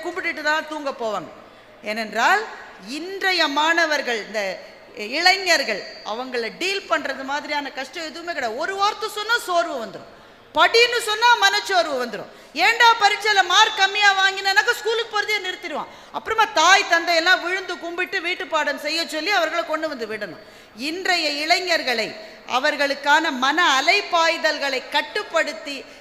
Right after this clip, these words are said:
நல்ல வாழ்க்கையை கொடுப்பது ஒன்றே தன்னுடைய நோக்கமாக வாழ்ந்து கொண்டிருக்கின்ற பெற்றோர்களை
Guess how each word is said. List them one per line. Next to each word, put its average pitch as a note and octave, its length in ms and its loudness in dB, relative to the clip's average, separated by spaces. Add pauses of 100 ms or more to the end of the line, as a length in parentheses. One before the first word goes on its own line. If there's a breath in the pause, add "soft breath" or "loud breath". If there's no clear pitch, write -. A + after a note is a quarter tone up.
நல்ல D#4 340 0
வாழ்க்கையை D4 560 -2
கொடுப்பது D4 540 -4
ஒன்றே G4+ 720 4
தன்னுடைய F4+ 440 0
நோக்கமாக D#4+ 680 -2
வாழ்ந்து D4+ 340 -4
கொண்டிருக்கின்ற B3 720 -8
பெற்றோர்களை C4+ 680 -4